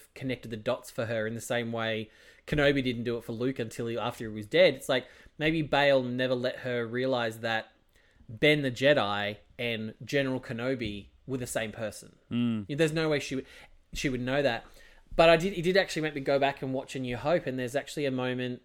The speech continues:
Speaker 1: um, as with that, with that classic, um, "You're a little short for a Jedi, uh, a little short for a stormtrooper" line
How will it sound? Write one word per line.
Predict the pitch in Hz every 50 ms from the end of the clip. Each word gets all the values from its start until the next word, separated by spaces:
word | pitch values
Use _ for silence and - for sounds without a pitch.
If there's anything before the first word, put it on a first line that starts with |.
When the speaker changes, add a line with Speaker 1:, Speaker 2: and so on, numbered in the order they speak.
| _ -
Speaker 1:
um, | 117 117 117 117 117 113 113 110 107 107 - - _ - -
as | 127 127 131 131 135 131 120 123
with | 127 135 131 -
that, | 147 135 -
with | 127 131 135 -
that | 131 120 -
classic, | - - 135 135 - - - 123 113 - - -
um, | 120 117 117 117
"You're | 117 120
a | 120
little | 127 123 117
short | - - 139 127 -
for | - -
a | 113 104
Jedi, | - 123 135 -
uh, | 135 131 127 123
a | 120 123
little | 135 151 147
short | - - 147 135 131 -
for | 127
a | 113
stormtrooper" | - - 175 185 190 185 - 147 -
line | 113 107 104 104 98 101 107 110